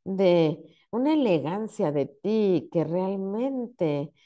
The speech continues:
sale de, de este origen y esta de, de que fuiste bailarina. Y me acuerdo cuando hicimos la clase de, en Ámsterdam de M T,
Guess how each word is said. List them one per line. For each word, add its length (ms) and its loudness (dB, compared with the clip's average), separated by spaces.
sale 720 0
de, 380 2
de 300 4
este 840 -4
origen 1040 -4
y 140 2
esta 760 0
de, 640 0
de 540 -2
que 220 0
fuiste 340 -6
bailarina. 720 -2
Y 60 -2
me 120 -2
acuerdo 280 -4
cuando 240 -4
hicimos 540 -6
la 180 -2
clase 480 2
de, 340 4
en 160 -4
Ámsterdam 540 -2
de 240 0
M 240 -2
T, 580 -2